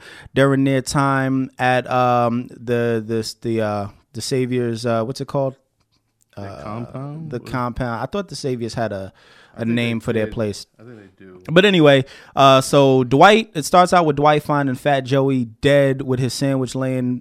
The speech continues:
Speaker 1: by him on the ground. He sees a bike missing. So he immediately goes to find Daryl, sees he's gone. And, you know, it's simultaneously cutting between Dwight and Eugene, like I said. So then we see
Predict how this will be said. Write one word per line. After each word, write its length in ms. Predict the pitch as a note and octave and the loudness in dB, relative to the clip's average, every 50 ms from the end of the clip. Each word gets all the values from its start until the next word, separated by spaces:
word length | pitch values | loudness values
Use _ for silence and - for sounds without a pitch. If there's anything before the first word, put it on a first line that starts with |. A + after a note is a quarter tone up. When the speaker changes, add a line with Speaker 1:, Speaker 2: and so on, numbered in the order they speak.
| - - | -4 -2
Speaker 1:
by 220 | C3 B2+ B2+ B2 | 0 0 2 2
him 160 | C3 C3+ B2+ B2+ | 0 0 -2 -2
on 100 | B2 A#2+ | -2 -4
the 60 | A#2 | -4
ground. 400 | A2 B2 B2 B2 B2 A#2+ A#2+ B2+ | -4 -4 -2 -2 -2 -2 -2 -4
He 40 | B2 | -6
sees 200 | - C3 A#2+ A#2 | -6 -4 -4 -4
a 80 | A2 | -2
bike 260 | G#2 B2 A#2+ A#2 A2 | -2 -2 -2 -2 -2
missing. 480 | A#2 A#2+ B2 A2+ - - B2 A#2 A2+ A2 - - - - - _ _ - | -4 -4 -4 -4 -6 -6 -6 -6 -8 -8 -12 -18 -20 -20 -20 _ _ -8
So 420 | - - C3+ C3 C3 B2+ B2+ B2 | -4 0 2 4 4 4 4 2
he 240 | B2 B2+ C#3 C3 B2+ | 0 0 0 0 0
immediately 380 | B2 B2+ B2+ A#2+ B2 B2 B2 | 0 -2 -2 -2 -2 -2 -2
goes 200 | A2 A#2+ A#2+ A2+ - | -2 -2 -4 -4 -4
to 80 | - A#2+ | -8 -10
find 260 | - A#2+ A2+ G#2+ G#2+ | -8 -6 -6 -4 -2
Daryl, 400 | A#2+ C#3+ D#3 D3+ D3+ D3+ D3 C3+ | 2 2 4 4 4 2 2 0
sees 240 | - - C3 A#2+ A2 | -2 -4 -4 -4 -6
he's 140 | A2+ A2 A2 | -8 -8 -4
gone. 380 | B2 B2+ C3 C3 C3 B2+ B2+ - _ _ _ - - - - _ _ _ | -2 -2 0 0 0 -2 -4 -8 _ _ _ -20 -20 -20 -20 _ _ _
And, 600 | - C#3 C3+ C3 C3 C3 B2+ B2 B2 B2 B2+ B2 - | 0 2 2 2 2 0 0 -2 -2 -4 -4 -6 -6
you 160 | C#3+ C3 C3 | -4 -2 0
know, 280 | B2+ B2 A#2+ A#2+ B2 - _ _ _ _ | 0 0 0 -2 -4 -8 _ _ _ _
it's 120 | - B2 - | -8 -6 -4
simultaneously 840 | - - F#3 F3 E3 D#3 D3 - F#3 F3 E3 D#3 D3 - - D3 C3+ | 0 0 2 2 2 0 -2 -2 -2 -2 0 -2 -2 -4 -4 -6 -6
cutting 540 | B2 - - D#3+ D#3 - C#3+ C3+ C3 B2+ - _ _ _ _ _ _ _ _ - | -4 -2 0 0 0 0 -2 -4 -6 -6 -8 _ _ _ _ _ _ _ _ -10
between 640 | B2+ C#3 - - - E3 D#3 D3 C#3 C3+ C3 B2+ A#2+ | -8 -8 -8 -6 -4 -2 0 0 0 0 -2 -2 -4
Dwight 320 | A#2+ C3+ C#3+ C#3 C3+ C3+ C3 | -2 0 2 2 0 -2 -4
and 120 | A#2+ B2 | -8 -8
Eugene, 440 | B2 A#2+ A2+ A2+ B2+ D3 C#3+ C3+ B2 | -8 -8 -6 -4 -2 -2 0 0 -2
like 200 | A#2+ A2+ A2 - | -2 -4 -4 -4
I 100 | A2+ G#2+ | -6 -6
said. 360 | - - D3+ C#3 B2+ A#2+ A2 | -4 -4 -2 -2 -2 -2 -4
So 320 | - - A#2+ A#2 A2+ A2 | -4 -4 -2 -2 -2 -2
then 240 | A2 A2 B2+ C#3+ D3 | -2 -2 -4 -2 -2
we 80 | C3+ C3 | -4 -4
see 440 | B2 - - C3 B2 A#2+ A#2+ A#2 | -4 -6 -6 -4 -4 -4 -6 -8